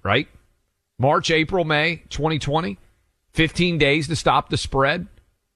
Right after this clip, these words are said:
Fifteen days to stop the spread was one of the worst decisions that any president has made in our lives. Now, I think Trump got to the better place, right?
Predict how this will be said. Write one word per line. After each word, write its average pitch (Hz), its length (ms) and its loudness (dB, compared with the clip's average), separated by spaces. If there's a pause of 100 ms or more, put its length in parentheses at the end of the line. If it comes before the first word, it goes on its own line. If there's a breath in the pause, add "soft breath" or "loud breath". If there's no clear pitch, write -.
(120)
Fifteen 214 420 0
days 170 280 2
to 156 100 -2
stop 139 360 0
the 143 80 -4
spread 98 560 0 (180)
was 123 260 0
one 120 320 0
of 170 140 -2
the 170 100 0
worst 131 380 -2
decisions 104 680 -2
that 117 260 2
any 139 400 0 (280)
president 95 600 0 (280)
has 117 240 0
made 110 240 2
in 107 100 0
our 101 180 0
lives. 135 440 -4 (220)
Now, 127 260 0 (680)
I 143 120 2
think 165 260 -2
Trump 156 320 -2 (340)
got 156 340 -2
to 143 440 -2 (100)
the 123 120 0
better 170 360 2
place, 101 560 -8 (140)
right? 120 280 2